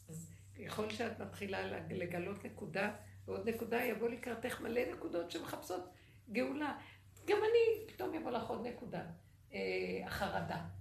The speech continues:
החרדה הקיומית, עם הכלכלה, או כל מיני נקודות שיש באדם הזה. זה הרצון לרצות את הח-, ח-, חברה. אה, הקורבניות של אישה מבעלה, או של, אה, בעל מאשתו גם. אבל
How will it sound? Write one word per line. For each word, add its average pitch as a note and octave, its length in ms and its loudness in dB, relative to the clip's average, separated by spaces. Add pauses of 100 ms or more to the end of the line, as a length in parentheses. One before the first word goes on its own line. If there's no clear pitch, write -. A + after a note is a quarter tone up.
(140)
החרדה F#3 360 0
הקיומית, E3+ 600 -2 (560)
עם E3+ 100 -6
הכלכלה, E3+ 720 -2
או - 60 -8 (120)
כל - 240 0
מיני B4 380 0
נקודות - 340 -2
שיש - 240 -4
באדם G3 360 -2
הזה. F3+ 260 -2 (280)
זה G3+ 100 2
הרצון G#3 300 0
לרצות F#3+ 440 -4
את - 160 -10
הח-, - 200 -8 (120)
ח-, - 140 -10 (180)
חברה. D#3 360 -4 (540)
אה, - 60 -2 (680)
הקורבניות F3+ 840 -6
של F#3 160 -6
אישה E3+ 340 -6
מבעלה, E3+ 760 -6
או F3 140 -6
של, E3+ 320 -4
אה, E3 60 -2 (400)
בעל F#3 260 -2
מאשתו G3+ 360 -8
גם. G#3 140 -2 (1500)
אבל F#3+ 220 -4